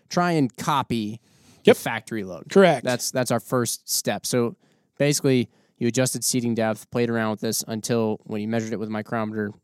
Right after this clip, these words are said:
Speaker 1: it measured essentially what Hornady said
Speaker 2: Precisely.
Speaker 1: to do.
Speaker 2: Yep.
Speaker 1: Okay.
Speaker 2: Um, so very excited about that. This is the first time I've used this die set,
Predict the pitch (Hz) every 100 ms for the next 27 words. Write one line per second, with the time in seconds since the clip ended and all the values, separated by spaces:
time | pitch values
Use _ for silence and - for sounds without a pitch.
0 | _ 95 - 110 104 107 104 _ - 110
1 | 101 101 95 _ _ - 110 107 98 -
2 | _ _ - 95 87 _ - - 139 117
3 | 113 - - - - _ 160 185 _ -
4 | - 110 - _ _ 180 147 143 135 165
5 | 135 165 196 175 185 170 156 151 147 -
6 | 147 151 - _ _ - 185 151 135 131
7 | - 151 - 160 147 135 143 120 139 -
8 | 139 131 135 - 143